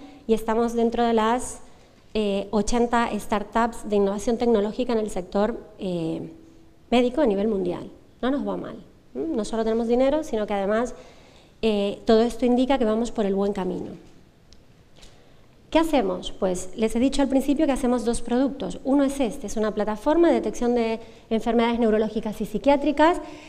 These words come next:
y a través de una, mediciones de los movimientos de los globos oculares queremos obtener biomarcadores para enfermedades muy concretas y que desgraciadamente, pues, están muy a la orden del día. Hablamos del Parkinson, del Alzheimer, del autismo,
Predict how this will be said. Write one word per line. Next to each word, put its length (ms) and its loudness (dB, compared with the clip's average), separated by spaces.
y 160 8
a 100 10
través 300 6
de 60 8
una, 500 4
mediciones 560 4
de 100 2
los 140 0
movimientos 320 2
de 60 0
los 100 0
globos 240 2
oculares 560 4
queremos 300 4
obtener 340 6
biomarcadores 840 4
para 160 2
enfermedades 800 2
muy 160 6
concretas 720 2
y 120 0
que 140 2
desgraciadamente, 920 2
pues, 160 -4
están 320 0
muy 180 6
a 60 4
la 100 2
orden 240 0
del 140 0
día. 180 0
Hablamos 280 -4
del 120 -2
Parkinson, 600 0
del 140 -4
Alzheimer, 600 2
del 140 0
autismo, 640 0